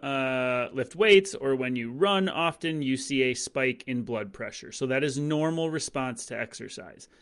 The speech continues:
elevated blood pressure. My first intuition goes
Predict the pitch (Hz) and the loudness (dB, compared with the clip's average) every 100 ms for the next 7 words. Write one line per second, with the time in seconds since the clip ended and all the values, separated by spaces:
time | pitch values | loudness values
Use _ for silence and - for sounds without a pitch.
0 | _ _ 127 123 113 117 107 98 107 110 | _ _ 0 0 2 0 0 -6 -10 -12
1 | - 117 107 - - _ _ _ 147 175 | -14 -16 -16 -18 -20 _ _ _ 8 10
2 | 202 196 208 220 208 180 160 139 151 143 | 12 10 10 8 8 4 0 0 6 6
3 | 131 135 127 131 127 | 6 2 4 4 2